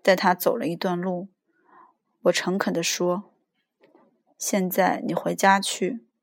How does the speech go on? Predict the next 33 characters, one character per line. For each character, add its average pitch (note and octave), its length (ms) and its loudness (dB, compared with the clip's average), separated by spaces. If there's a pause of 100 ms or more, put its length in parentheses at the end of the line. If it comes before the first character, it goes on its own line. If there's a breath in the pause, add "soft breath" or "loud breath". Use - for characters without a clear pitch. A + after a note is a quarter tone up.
(280)
对 G#3 180 8
谁 F#3+ 540 4 (560 soft breath)
也 F3+ 140 6
不 F3+ 160 4
要 F#3+ 160 8
说 G#3 280 4
什 G3 200 -2
么。 F3 280 -4 (640)
你 G#3 120 -2
走 F3+ 240 4
上 G3 220 2
了 F#3 100 2
错 A3 340 6
误 F3 140 2
的 - 100 2
道 F3 280 4
路， F3 260 -4 (360)
错 G#3+ 300 4
误 F3 160 0
的 - 120 -2
道 F3+ 260 4
路。 F3 280 -4 (1120 loud breath)
我 G#3 100 6
们 G#3+ 160 6
谁 G#3+ 240 6
也 A3 140 10
不 F#3+ 160 0
是 F#3+ 320 2
像 F#3+ 240 0
你 F#3 80 -2
说 F#3 240 0
的 F#3 100 0
猪， F#3+ 380 -2